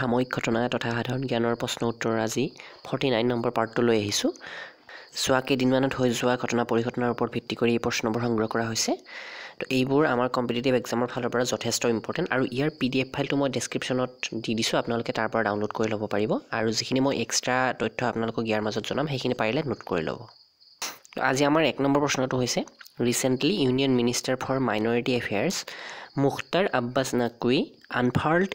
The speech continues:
ইণ্ডিয়াছ হায়েষ্ট ট্ৰি কালাৰ ইন হুইচ চিটি? এনচাৰ হৈছে মুম্বাই।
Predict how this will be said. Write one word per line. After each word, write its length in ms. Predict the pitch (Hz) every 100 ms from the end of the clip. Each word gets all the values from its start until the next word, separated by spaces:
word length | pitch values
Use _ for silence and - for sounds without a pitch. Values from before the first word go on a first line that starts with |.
| 139
ইণ্ডিয়াছ 300 | 123 123 131 -
হায়েষ্ট 340 | 110 113 139 -
ট্ৰি 100 | - 139
কালাৰ 240 | 135 123 135 -
ইন 80 | 139 -
হুইচ 260 | - 143 - -
চিটি? 320 | - - - 123 - _ _ - _ _ - - - 131
এনচাৰ 240 | 120 131 123
হৈছে 180 | 120 320 214
মুম্বাই। 420 | 127 113 95 90